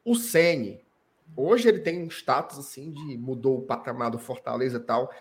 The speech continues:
Quando começou a Série B, era assim, "Comece ganhando não, que você vai pegar o beco, seu fela da gata." O torcedor com ódio do Rogério Ceni.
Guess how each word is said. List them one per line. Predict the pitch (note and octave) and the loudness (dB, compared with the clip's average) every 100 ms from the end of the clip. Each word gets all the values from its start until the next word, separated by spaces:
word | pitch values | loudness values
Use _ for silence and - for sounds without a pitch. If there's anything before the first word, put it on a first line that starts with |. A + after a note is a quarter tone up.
| - _ _ | -20 _ _
Quando | B3 C#4 | 6 6
começou | A#3 A#3 G#3+ - | 6 6 6 6
a | F3+ | 4
Série | F3 D3+ | 4 2
B, | A#2 C#3+ F#3+ D3 | 2 4 6 6
era | E3+ A3 | 4 2
assim, | - E3 C#3 A2 - _ _ _ _ _ _ _ _ _ | 0 -2 -4 -6 -10 _ _ _ _ _ _ _ _ _
"Comece | - A#3+ A#3 C4 C4 | 4 8 12 12 10
ganhando | G#3 A3+ A3+ A3 G#3+ | 8 12 12 10 8
não, | A3 E3 | 8 6
que | - | 4
você | D#3+ F3+ F#3+ | -2 2 4
vai | F#3+ | 4
pegar | F#3 F3 G#3+ | 4 4 4
o | |
beco, | E3+ D3+ D3 | 4 2 0
seu | - B2+ | -4 -10
fela | A#2 G#2 | -8 -8
da | F2+ | -10
gata." | - _ _ _ - F#2 - - | -16 _ _ _ -10 -10 -4 -2
O | |
torcedor | G#3 A#3 A#3 G3+ F#3 G#3 | 0 0 0 2 4 2
com | A3 A3 | 0 4
ódio | F3+ G3+ G#3+ D#3 C#3 G#2+ | 10 12 10 8 0 -6
do | A2+ | -10
Rogério | B2 C3 C3 B2+ | -2 0 0 -2
Ceni. | C3 A#2 G2+ F2+ | -2 -8 -10 -12